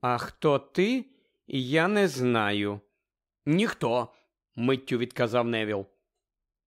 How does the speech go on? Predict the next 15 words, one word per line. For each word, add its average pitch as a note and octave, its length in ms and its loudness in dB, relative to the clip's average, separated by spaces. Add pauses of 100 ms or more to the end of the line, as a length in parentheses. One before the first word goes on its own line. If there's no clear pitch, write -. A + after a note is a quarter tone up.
«Та F#3+ 160 2
не F#3+ 140 2
вигадуй», E3 800 2 (120)
втрутилася B2+ 680 -2
Джинні. G2+ 460 -4 (280)
«Невіл A#3 420 4
Лонгботом, C#3+ 920 4 (220)
Луна F#3+ 460 6
Лавгуд. A#2+ 640 2 (240)
Луна G#3+ 340 4
моя G3+ 240 4
однокласниця, F3+ 800 0 (220)
тільки D#3 440 0
з C3+ 100 -6
Рейвенклову». A#2+ 800 -2